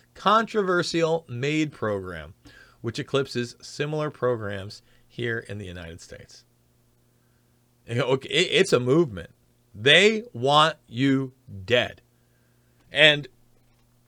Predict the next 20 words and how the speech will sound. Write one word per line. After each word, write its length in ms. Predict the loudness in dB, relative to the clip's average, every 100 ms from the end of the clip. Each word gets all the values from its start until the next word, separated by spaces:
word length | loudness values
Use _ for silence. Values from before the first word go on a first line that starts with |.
| _ _
the 160 | -2 2
way 200 | 6 6
the 100 | 6
people 300 | -2 -2 -4
at 80 | -4
the 80 |
top 320 | 0 2 2 -2
think 200 | -2 -2
about 320 | -2 -2 -4
it 140 | -8 _ _ _ _ _ _ _ _
is 340 | 6 6 4 -2
if 120 | -4
you're 160 | 0 2
dumb 300 | 6 6 6
enough 240 | 4 2
to 100 | 2
go 200 | 2 4
along 380 | 4 6 6 6
with 200 | 2 0
it, 220 | -2 -4